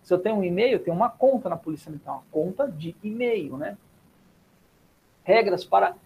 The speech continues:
exclusão da mensagem. Quando é que eu vou poder excluir uma mensagem? Regras para uso e manuseio do correio eletrônico, tá?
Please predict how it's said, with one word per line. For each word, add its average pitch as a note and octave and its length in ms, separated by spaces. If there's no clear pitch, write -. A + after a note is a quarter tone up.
exclusão G#3+ 800
da E3 100
mensagem. E3+ 580
Quando G3 220
é A3+ 40
que - 100
eu G3 60
vou G3 80
poder F3+ 300
excluir G3 580
uma C#3+ 160
mensagem? E3 680
Regras G3+ 380
para F#3+ 220
uso G3+ 260
e G#3 40
manuseio F#3+ 800
do F3+ 100
correio E3 340
eletrônico, A3 640
tá? A#3+ 240